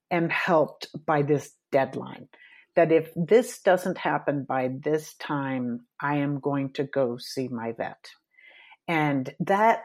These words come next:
for us, that partnership with our vets is so important. But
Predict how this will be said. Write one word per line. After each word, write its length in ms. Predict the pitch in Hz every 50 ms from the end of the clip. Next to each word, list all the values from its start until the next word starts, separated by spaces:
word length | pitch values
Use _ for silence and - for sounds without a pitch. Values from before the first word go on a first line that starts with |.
| - -
for 240 | - 190 190 180
us, 140 | 165 151 156
that 200 | 196 196 - -
partnership 680 | - - 180 180 - - 170 156 151 - 160 139 - -
with 160 | 151 151 151
our 100 | 143 143
vets 320 | 135 147 135 127 - -
is 160 | 135 127 - -
so 480 | - - 165 156 156 151 147 151 - -
important. 800 | 160 151 151 151 - - - 185 185 - - - 123 - - - - - - - - - _ _ -
But 340 | - 175 165 160 - -